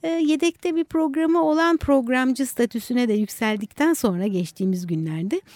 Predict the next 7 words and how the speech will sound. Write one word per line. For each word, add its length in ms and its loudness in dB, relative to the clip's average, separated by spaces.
e, 120 -4
artık, 680 -4
e, 300 -6
bir 160 -4
rahatlık 500 -4
geldi 300 -2
üstüme. 380 -6